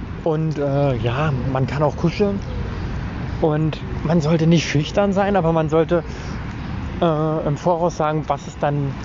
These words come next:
wird oder worauf sich's hinaus entwickelt. Ja, also deswegen, wird echt cool. Ja, das war's mal wieder von mir. Bis bald. So, herzlich willkommen.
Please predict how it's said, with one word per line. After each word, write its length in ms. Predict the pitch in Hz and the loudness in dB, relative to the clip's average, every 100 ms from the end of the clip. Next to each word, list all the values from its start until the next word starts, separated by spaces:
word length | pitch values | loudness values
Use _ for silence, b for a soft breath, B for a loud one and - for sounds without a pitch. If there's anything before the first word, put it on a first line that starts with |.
| - | -4
wird 280 | 135 165 175 | 2 2 2
oder 240 | - 127 | 0 0
worauf 300 | 120 120 131 | 0 2 0
sich's 220 | - 139 - | 0 -4 0
hinaus 360 | 143 143 147 - - - - - 156 | 0 0 0 -4 -8 -6 -6 -4 -2
entwickelt. 400 | 135 143 117 98 - - - - - | 0 2 0 -2 -4 -6 -6 -6 -4
Ja, 180 | 120 127 120 B B B B - - - | 0 0 -2 B B B B -6 -6 -6
also 500 | 143 127 120 127 123 120 - | -2 0 2 2 2 -2 -2
deswegen, 460 | 143 - 151 127 120 - - - - - - - - | -2 0 2 2 0 -4 -8 -8 -8 -8 -8 -8 -2
wird 200 | 156 147 | -2 -2
echt 220 | 143 - - | -6 -6 -2
cool. 200 | 165 123 - - - B B B - - - - - | 0 0 -4 -8 -6 B B B -8 -8 -8 -8 -6
Ja, 180 | 113 110 - - - | -6 -6 -6 -8 -2
das 180 | 196 - | -4 0
war's 180 | 185 180 | 0 2
mal 140 | 165 | 0
wieder 180 | 156 147 | 2 0
von 160 | 156 | 0
mir. 240 | 147 151 143 - | 2 2 0 0
Bis 180 | 160 - | -2 -2
bald. 260 | - - - - - - _ _ _ _ - - - - - - - B B B - | -6 -6 -6 -6 -8 -10 _ _ _ _ -20 -20 -18 -20 -20 -20 -20 B B B -10
So, 400 | 165 294 233 147 | -4 -4 -2 2
herzlich 380 | 220 220 220 | 0 2 0
willkommen. 460 | 190 180 170 165 226 | 2 2 2 0 -2